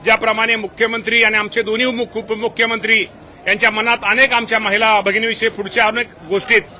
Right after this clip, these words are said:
त्या बाबतीमध्ये ते तिघं पण त्या बाबतीमध्ये काही पुढं घोषणा करतील, परंतु निश्चित प्रकारे कालची बातमीच्या बाबतीमध्ये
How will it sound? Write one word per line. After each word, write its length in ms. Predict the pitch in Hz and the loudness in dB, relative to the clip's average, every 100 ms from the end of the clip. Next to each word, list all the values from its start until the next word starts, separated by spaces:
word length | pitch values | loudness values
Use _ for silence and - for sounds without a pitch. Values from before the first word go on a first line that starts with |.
| - - - | -20 -10 -2
त्या 100 | 214 | 2
बाबतीमध्ये 680 | 208 - 226 233 240 220 - - - - | 2 2 -2 4 4 4 0 -14 -20 -12
ते 40 | |
तिघं 300 | 180 214 214 | -4 0 2
पण 200 | 240 247 | 2 0
त्या 120 | 220 220 | 0 0
बाबतीमध्ये 640 | 214 - 220 226 233 202 - - - - | 0 -2 -4 2 2 2 -4 -20 -20 -8
काही 320 | 208 214 226 190 - - - - - - - | 2 6 6 4 -4 -20 -20 -20 -20 -20 -12
पुढं 160 | 190 226 | -2 0
घोषणा 400 | 202 196 - 226 | 2 -2 0 -2
करतील, 460 | 214 214 247 254 233 - - - - | 0 0 4 4 2 -10 -20 -16 -4
परंतु 220 | 214 208 | -4 -2
निश्चित 300 | 220 - 269 | -4 -2 -2
प्रकारे 440 | 247 240 226 220 175 - - - - | 0 2 4 4 2 -2 -18 -20 -2
कालची 360 | 196 208 247 | 0 0 0
बातमीच्या 460 | 226 208 202 220 226 | 2 0 0 -2 0
बाबतीमध्ये 580 | 202 196 214 220 226 | 0 -2 -4 2 4